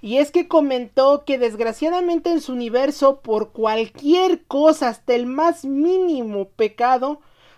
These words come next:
pues vas al infierno. Y no hablamos de pecados mortales, sino hasta por un pecado venial, como vendría siendo el del demonio cordero que salió en el cómic canónico de Alastor, pues terminas yendo ahí. O sea, básicamente no hay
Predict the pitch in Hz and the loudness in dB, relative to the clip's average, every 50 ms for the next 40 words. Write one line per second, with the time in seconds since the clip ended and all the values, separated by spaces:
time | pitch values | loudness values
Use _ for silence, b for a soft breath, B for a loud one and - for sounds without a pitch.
0 | b b _ - 233 233 233 220 185 196 247 262 269 254 269 269 254 233 220 196 | b b _ -2 0 2 2 0 0 2 2 2 2 2 0 -4 -4 -4 -6 -8
1 | - 247 285 311 311 269 233 214 208 220 247 277 294 302 302 320 320 277 269 220 | -2 2 4 4 4 2 0 -4 -4 -4 -2 0 2 2 2 2 0 0 -2 -4
2 | - 220 208 - 240 262 277 277 240 233 214 196 185 - - 226 262 285 269 226 | -4 -6 -4 -2 -2 -2 -2 -2 -4 -6 -6 -6 -6 -4 -2 0 0 2 2 0
3 | 202 - 208 214 220 247 269 254 302 269 - - 233 240 277 285 - 277 254 - | -2 -2 -4 -6 -6 -6 -2 -2 -2 -2 0 0 -2 -2 -2 -2 -4 -4 -2 -2
4 | 269 277 277 269 254 226 202 214 220 240 254 262 247 - 247 226 220 214 214 208 | -2 0 2 2 2 0 0 -2 -4 -4 -4 -6 -4 -4 -6 -4 -4 -4 -4 -6
5 | 208 208 226 247 262 269 262 262 254 - - 247 240 240 240 240 247 240 233 220 | -6 -8 -10 -8 -6 -4 -6 -6 -6 -8 -8 -8 -6 -6 -4 -2 0 0 2 0
6 | 214 196 b b b b b b b b - 220 214 214 220 226 226 214 226 226 | -2 -2 b b b b b b b b -6 -6 -4 -2 -2 -2 0 0 -2 -2
7 | 226 240 262 285 285 277 - - 220 208 202 208 233 254 277 269 240 220 214 - | -2 -4 -4 -4 -4 -6 -4 -2 -2 -2 0 0 2 4 4 4 4 2 0 -4
8 | 196 - 220 214 226 240 247 240 208 - 247 240 262 254 - - - 240 214 214 | -8 -8 -6 -4 -4 -4 -4 -6 -2 0 0 0 0 -4 -8 -6 -6 -6 -4 -4
9 | 226 240 254 240 240 - 208 202 202 196 208 226 254 262 240 202 - - - 190 | -4 -6 -8 -8 -8 -8 -6 -4 -2 2 4 4 6 4 4 2 -2 -6 -6 -6
10 | 190 185 190 - b b b b b b b _ - 202 220 226 226 220 226 - | -6 -6 -6 -10 b b b b b b b _ -2 2 2 4 4 2 2 0
11 | 247 233 240 269 311 349 339 320 233 277 320 339 339 320 269 262 269 320 349 330 | -2 -2 0 -2 0 0 0 0 0 0 0 2 2 2 2 2 2 2 2 2
12 | 294 240 214 233 254 262 277 285 - 311 - - 285 262 262 262 269 - - 269 | 2 2 2 0 0 0 0 -2 -2 -2 -2 -2 -4 -2 -4 -6 -6 -2 2 4
13 | 262 254 247 240 247 254 277 294 294 285 285 277 277 277 285 285 285 285 285 285 | 4 4 2 2 2 2 4 4 4 2 2 2 2 0 0 0 0 -2 -4 -6
14 | - | -10